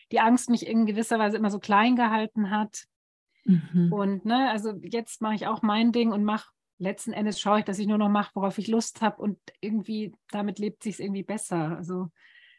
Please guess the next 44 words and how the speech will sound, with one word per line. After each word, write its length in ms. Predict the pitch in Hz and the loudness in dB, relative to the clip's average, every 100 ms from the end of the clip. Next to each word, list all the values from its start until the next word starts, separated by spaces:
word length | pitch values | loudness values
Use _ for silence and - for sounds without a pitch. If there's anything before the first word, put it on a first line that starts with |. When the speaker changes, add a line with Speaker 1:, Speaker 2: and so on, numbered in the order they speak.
| _ _ _ _ _ _ _ | _ _ _ _ _ _ _
Speaker 2:
Aber 220 | - 190 185 | -2 0 2
hast 220 | 185 - | 2 0
du 60 | 202 | -2
das 220 | 190 - | -2 2
manchmal 340 | 196 202 196 196 | 2 4 2 2
schon 200 | 180 190 | 2 0
noch, 160 | 247 - | 0 -2
dass 220 | 226 - | -4 0
dann 180 | 220 214 | 0 0
die 100 | - | 0
Angst 340 | 208 220 - | 0 0 0
durchkommt? 640 | 208 226 - 262 254 262 - _ _ _ _ _ _ _ _ _ _ - | -2 -2 -2 0 2 2 -6 _ _ _ _ _ _ _ _ _ _ -4
Speaker 1:
Absolut. 520 | 214 - 254 262 202 | -2 -2 0 0 2
Und 140 | 180 | 0
zwar 180 | - 196 | 0 0
immer 200 | 208 196 | 0 0
dann, 260 | 180 185 208 | 2 2 2
wenn 100 | 220 | 2
ich 160 | 214 | 0
merke, 320 | 214 214 220 - | 0 0 -2 -6
es 160 | 220 | -10
wird 200 | 220 - | -10 -12
zu 120 | - | -10
viel. 480 | 202 - 254 233 170 | -12 -6 -2 0 0
Also 200 | 165 175 | -2 -4
es 100 | 170 | -6
gibt 220 | - 220 214 | -6 -4 -2
ja 80 | |
dann 180 | 196 185 | 0 0
eben 220 | 180 190 | 0 -2
auch 160 | - 190 | -2 0
Speaker 2:
Ja, 80 | 165 | 0
Speaker 1:
oft 160 | 156 | 0
das 80 | 190 | 0
Speaker 2:
gell. 80 | 170 | 0
Speaker 1:
Schöne, 280 | 226 226 233 | 2 2 2
dass 180 | 208 208 | 0 -2
es 160 | 208 - | -4 -4
so 140 | 202 | -6
viel 300 | - 269 330 | -4 0 0
ist, 360 | 233 180 160 180 | 0 -4 -4 -2
ja. 300 | 185 262 226 | 0 0 0
Und 180 | 208 214 | -2 2
man 240 | 214 214 | 2 2